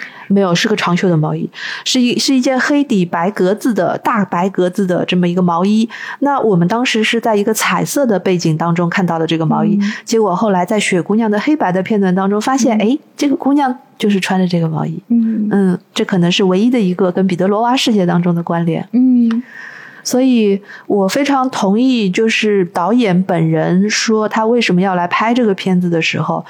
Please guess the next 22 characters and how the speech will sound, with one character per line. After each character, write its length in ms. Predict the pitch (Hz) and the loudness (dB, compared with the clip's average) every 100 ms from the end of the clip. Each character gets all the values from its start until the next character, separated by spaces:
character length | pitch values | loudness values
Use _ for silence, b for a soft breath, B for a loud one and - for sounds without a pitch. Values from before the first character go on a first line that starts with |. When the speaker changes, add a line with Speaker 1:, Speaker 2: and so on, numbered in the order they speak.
| 240 | 0
Speaker 2:
嗯。 240 | 240 226 | 2 2
Speaker 1:
他 120 | 226 | 0
一 60 | 233 | 0
开 160 | 233 233 | 0 0
始 140 | 214 | 0
也 100 | 170 | 0
是 100 | 196 | -2
先 220 | 190 214 | -2 -2
知 100 | 208 | -2
道 120 | 208 | -2
了 80 | 185 | 0
这 100 | 185 | 0
个 80 | 180 | 0
书 240 | - 208 | 0 0
嘛。 220 | 196 175 - | 0 0 -2
Speaker 2:
嗯。 320 | 240 233 220 233 | 0 2 0 0
Speaker 1:
那 100 | 220 | 0
么 80 | 214 | 2
那 120 | 233 | 2
个 80 | 214 | 0
时 160 | - | 0
候 140 | 180 | 0